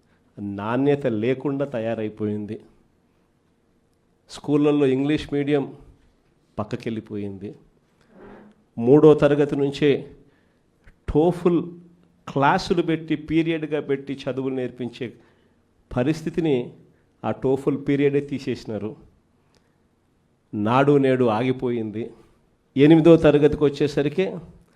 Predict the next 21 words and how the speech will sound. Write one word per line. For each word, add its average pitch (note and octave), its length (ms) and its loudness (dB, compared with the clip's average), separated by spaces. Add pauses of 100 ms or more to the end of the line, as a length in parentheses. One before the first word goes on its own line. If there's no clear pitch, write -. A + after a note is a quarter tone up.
(260)
ప్రతి D3+ 200 0
పిల్లాడి D#3 440 0
చేతికి D#3 420 -4
ట్యాబ్లో, D3 680 0 (240)
ట్యాబులు D#3+ 380 2
ఇచ్చి D#3+ 180 -4
చదువులు C#3 380 -2
చెప్పిస్తా B2+ 540 -6
ఉన్న A#2 240 -6
మన A2+ 280 -4
హయాంలో B2 560 -2
ఉన్న A#2 140 -2
చదువులు B2+ 760 0 (680)
పూర్తిగా D3+ 520 2
అటకెక్కిచ్చేశారు. G#2+ 840 -8 (1200)
ఈరోజు C3+ 640 2 (720)
గవర్నమెంట్ C#3 560 2
బడికి B2+ 320 -2
పోవాలి C3 540 2
అని B2+ 120 2
అంటే D#3 580 -4